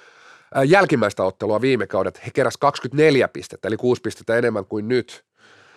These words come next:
Nyt, et, et, siis siihen peilaten, niin eihän niinku uusi, no, tietysti uusi valmennus, ei siellä voi oikeastaan puhua uudesta valmennuksesta, mut, äh, se, että, se, että niinku Lodeniuksen,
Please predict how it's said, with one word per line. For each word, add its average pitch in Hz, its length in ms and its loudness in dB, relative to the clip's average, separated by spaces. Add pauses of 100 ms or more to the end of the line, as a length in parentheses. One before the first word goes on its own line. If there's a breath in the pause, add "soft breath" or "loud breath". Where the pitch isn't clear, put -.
(260 soft breath)
Nyt, - 280 0
et, 104 160 -4
et, 104 220 -2 (140)
siis 110 340 -6 (880)
siihen 175 480 -2
peilaten, 110 520 0
niin 104 160 -6
eihän 123 200 -4
niinku 127 280 -4
uusi, 135 200 -4
no, 127 180 0 (360)
tietysti 120 280 -2 (1160)
uusi 113 280 -4
valmennus, 98 400 0
ei 98 80 -6
siellä 104 160 -4
voi 110 120 0
oikeastaan 110 320 -2
puhua 117 300 2
uudesta 95 360 -2
valmennuksesta, 92 720 -8
mut, 95 220 -8 (580 loud breath)
äh, 98 520 0 (920)
se, 123 240 0
että, 110 360 0
se, 131 160 0
että 113 220 -4
niinku 110 240 -4
Lodeniuksen, 117 580 0